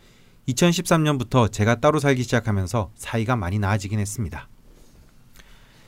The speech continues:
이런 지경에서도 이천십 년부터 사 년 반 동안 회사를 다녔던 이유는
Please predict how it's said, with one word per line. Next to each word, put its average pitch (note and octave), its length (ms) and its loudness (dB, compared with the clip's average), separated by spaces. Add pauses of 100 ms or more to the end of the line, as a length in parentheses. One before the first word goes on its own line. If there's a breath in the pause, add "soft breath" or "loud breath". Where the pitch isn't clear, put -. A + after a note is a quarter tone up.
(140 soft breath)
이런 G#3+ 220 6
지경에서도 F3+ 600 2
이천십 E3 400 0
년부터 C3+ 460 0
사 C3+ 180 -4
년 C#3+ 220 0
반 A2 160 2
동안 A#2+ 320 0
회사를 C3 260 2
다녔던 A2+ 400 2
이유는 F#2+ 340 0